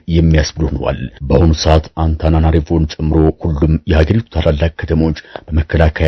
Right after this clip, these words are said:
ቁጥጥር ስር ሆነዋል። የሀገሪቱ መከላከያ ሰራዊት ስልጣንን እንዳምባሻ እየቆረሰ በሚያከፋፍልበት የማዳጋስካር አሁናዊ ሁኔታም የተመረጡ ፖለቲከኞች በስብሰባው እንዲገኙ ተደርገዋል። እጅግ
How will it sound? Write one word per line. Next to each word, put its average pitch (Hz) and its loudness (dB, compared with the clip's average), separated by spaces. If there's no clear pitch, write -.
ቁጥጥር 76 -4
ስር 82 -2
ሆነዋል። 67 -2
የሀገሪቱ 78 0
መከላከያ 80 0
ሰራዊት - 0
ስልጣንን 80 -2
እንዳምባሻ 85 0
እየቆረሰ 80 -4
በሚያከፋፍልበት 80 -2
የማዳጋስካር 80 0
አሁናዊ 80 0
ሁኔታም 78 -2
የተመረጡ 78 0
ፖለቲከኞች 80 -2
በስብሰባው 80 -2
እንዲገኙ 82 -2
ተደርገዋል። 80 0
እጅግ 78 0